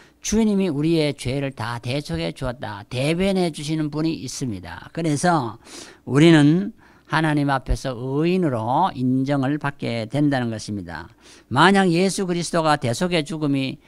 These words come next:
이, 없었다면은 우리는 그런, 어, 대언자를 만날 수도 없고,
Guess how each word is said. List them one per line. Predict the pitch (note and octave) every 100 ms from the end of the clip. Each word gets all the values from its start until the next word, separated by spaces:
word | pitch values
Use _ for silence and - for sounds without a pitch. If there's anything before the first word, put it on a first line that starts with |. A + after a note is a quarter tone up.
| - _ -
이, | A#2+ A2+ A#2
없었다면은 | D#3+ F#3 - G#3+ F3 C3 A#2 A#2 - -
우리는 | A#2+ D#3+ E3 C#3
그런, | - D#3+ C#3 D3+ F#3+ - _ _ -
어, | A#2 G#2
대언자를 | C#3 C#3+ D#3+ D#3+ D3+ D3 C#3 C3
만날 | E3 F3 D3
수도 | - - A2+
없고, | A2 - F#2+ C3 F#3